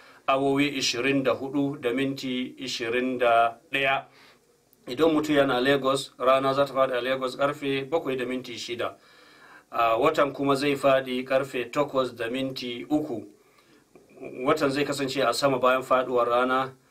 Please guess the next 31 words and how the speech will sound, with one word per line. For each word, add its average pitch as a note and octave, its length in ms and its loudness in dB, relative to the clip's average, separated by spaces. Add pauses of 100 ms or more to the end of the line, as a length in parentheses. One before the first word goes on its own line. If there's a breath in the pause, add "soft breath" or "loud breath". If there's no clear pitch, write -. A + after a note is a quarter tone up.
(520 soft breath)
a A#2 120 0
Lagos B2+ 340 0
na B2+ 120 -2
minti C3 380 -2
hamsin A#2+ 560 -2
da A2+ 340 2
shida. C3+ 500 -2 (760 soft breath)
Watan C#3+ 520 2
a B2 80 -2
lokacin C#3 400 -2
da B2+ 80 2
rana C3 340 2
ya C3 80 -2
faɗi C3+ 380 0
a A2+ 140 0
Lagos B2+ 460 0
yana C3 360 0
da B2 200 0
awa B2+ 480 4 (440 soft breath)
ishirin C3 440 0
da A#2+ 80 2
hudu C3 280 -4
da A#2+ 120 -2
minti B2+ 500 -6
talatin A#2 720 -2
da A2+ 360 4 (160)
hudu. A2+ 320 -6 (480 soft breath)
Idan B2+ 300 0
mutum C3+ 220 0
yana C3 580 2 (360 soft breath)
Maiduguri, C3 840 0